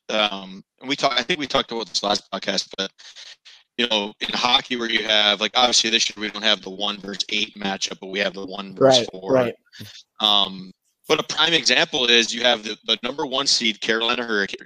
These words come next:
Speaker 1: the Hurricanes
Speaker 2: Yeah.
Speaker 1: are now tied two, two, ga-, two games, two games with the Nashville Predators. Um,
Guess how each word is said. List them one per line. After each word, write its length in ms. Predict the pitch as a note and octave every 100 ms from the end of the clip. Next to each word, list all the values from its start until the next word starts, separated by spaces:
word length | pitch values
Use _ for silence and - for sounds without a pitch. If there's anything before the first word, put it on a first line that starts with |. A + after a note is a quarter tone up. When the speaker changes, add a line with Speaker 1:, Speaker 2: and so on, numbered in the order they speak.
| -
Speaker 1:
the 180 | A#2+ A#2
Hurricanes 680 | A2+ A2 - F#2 F2+ - - _ _ _ -
Speaker 2:
Yeah. 180 | G#2+ F#2 _ _ _ _
Speaker 1:
are 140 | B2+ C3+
now 220 | B2+ C#3
tied 520 | - - C#3+ A2+ G#2 -
two, 140 | C#3+
two, 220 | - - B2
ga-, 200 | A#2+ C3
two 160 | - C#3+
games, 320 | C3+ C3 -
two 180 | - B2
games 400 | C3+ B2+ A2 G2
with 140 | A2
the 80 | A2
Nashville 420 | G#2 G#2+ - F#2+ -
Predators. 560 | A#2 G2 E2+ F2+ - - -
Um, 500 | A2 G2 F#2 F#2 F2+